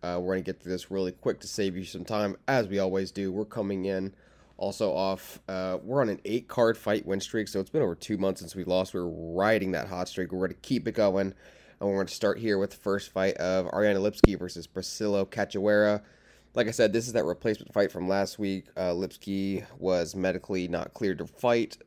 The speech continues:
Um, she was the lean for sure, but after that, this is, uh, stay away. Just,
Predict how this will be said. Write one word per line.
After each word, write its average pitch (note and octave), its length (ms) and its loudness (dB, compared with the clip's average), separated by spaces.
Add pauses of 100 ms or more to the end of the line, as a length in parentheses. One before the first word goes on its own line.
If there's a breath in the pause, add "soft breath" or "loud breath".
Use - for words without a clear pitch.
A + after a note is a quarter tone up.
(140)
Um, F#2 240 2
she A#2 160 -4
was B2 220 6
the A2 140 -2
lean A2+ 240 2
for A2 120 -8
sure, A2 300 0
but F2 300 2
after G2+ 260 0
that, F#2 320 2
this E2+ 180 -12
is, D#2+ 280 -10 (200)
uh, C#2+ 180 -6
stay D#2 280 -4
away. D#2 240 0
Just, - 360 -12